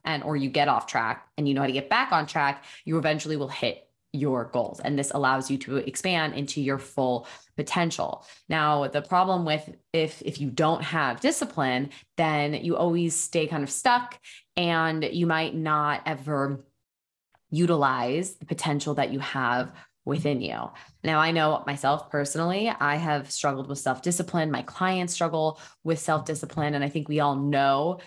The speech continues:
that self-discipline is a key ingredient to living a fulfilled life. But the problem that we run into is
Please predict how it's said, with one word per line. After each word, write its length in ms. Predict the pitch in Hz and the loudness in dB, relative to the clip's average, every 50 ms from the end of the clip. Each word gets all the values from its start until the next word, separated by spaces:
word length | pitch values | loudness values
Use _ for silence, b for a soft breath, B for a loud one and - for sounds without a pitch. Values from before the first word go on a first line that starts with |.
| B B _ | B B _
that 540 | 156 143 156 151 143 139 135 131 127 127 - | 0 2 4 4 4 4 4 4 2 -2 -4
self-discipline 760 | - - - 147 139 143 - 143 143 - 143 - 156 151 - - | -10 -2 0 0 0 2 0 -4 -4 -6 -4 -2 -2 -2 -2 -2
is 260 | - 151 147 139 135 - | -2 0 0 0 -2 -2
a 120 | - 143 | -4 -6
key 220 | - - - 156 147 | -6 -4 -2 0 2
ingredient 800 | 139 147 131 135 131 131 131 143 143 151 165 185 202 202 - _ | 2 2 2 2 0 0 2 0 0 0 0 -2 -4 -6 -8 _
to 320 | - - - 156 143 139 | -10 -4 -2 0 0 0
living 580 | - - 131 139 120 139 139 135 135 131 - - - | 0 0 -2 -2 -2 0 0 0 0 -2 -4 -6 -4
a 420 | - 139 135 131 123 123 117 - - - - _ _ _ _ _ _ _ _ _ _ _ _ _ _ _ _ _ _ _ _ _ _ _ _ _ _ _ _ _ _ _ _ _ _ | -2 -2 0 0 0 0 -2 -4 -6 -10 -14 _ _ _ _ _ _ _ _ _ _ _ _ _ _ _ _ _ _ _ _ _ _ _ _ _ _ _ _ _ _ _ _ _ _
fulfilled 800 | - - 170 147 - - - - 170 156 147 139 139 135 135 131 139 - _ _ _ _ _ _ | -6 -4 -4 -4 -4 -8 -4 0 2 2 4 2 2 0 -2 -4 -8 -14 _ _ _ _ _ _
life. 720 | - 123 117 117 120 135 202 302 320 - - - - - _ _ _ _ _ _ _ _ _ _ _ _ _ - | -4 -2 -2 0 0 0 0 -2 -2 -6 -10 -16 -18 -20 _ _ _ _ _ _ _ _ _ _ _ _ _ -2
But 160 | 175 170 - | -2 0 0
the 80 | 175 | -2
problem 420 | 170 - - 185 180 180 185 180 180 | -2 2 2 4 4 4 4 2 2
that 140 | 165 151 147 | 2 2 0
we 80 | 156 | 0
run 200 | 143 143 139 139 | 0 0 0 0
into 800 | 180 262 381 494 - - - 180 143 117 98 113 143 240 277 262 - _ _ _ _ _ _ | 2 2 0 0 -2 -2 0 2 2 2 2 0 0 -2 -4 -6 -8 _ _ _ _ _ _
is 400 | 170 165 156 151 151 151 147 - | 0 2 4 4 4 2 2 0